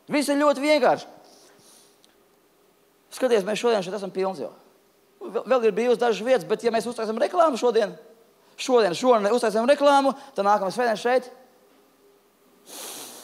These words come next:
ķer gaisu. Ķer gaisu, kur vairāk gaisa ir.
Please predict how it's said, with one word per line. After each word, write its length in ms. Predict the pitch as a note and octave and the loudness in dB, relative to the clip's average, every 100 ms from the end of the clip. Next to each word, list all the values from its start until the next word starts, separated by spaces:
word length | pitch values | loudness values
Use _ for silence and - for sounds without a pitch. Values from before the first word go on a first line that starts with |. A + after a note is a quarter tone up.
| - | 0
ķer 180 | C4+ A#3 | 2 4
gaisu. 360 | A3 G#3 - G#2+ - - - _ _ _ _ _ _ _ _ _ - | 4 4 0 -10 -18 -20 -20 _ _ _ _ _ _ _ _ _ 0
Ķer 260 | C4+ C#4 | 2 2
gaisu, 380 | G#3+ A#3 A3+ E3 | 4 4 2 0
kur 160 | F#3+ F3+ | -2 2
vairāk 240 | F#3 E3 | 2 4
gaisa 300 | D#3 B2 A2 | 2 0 -6
ir. 80 | F#2+ | -10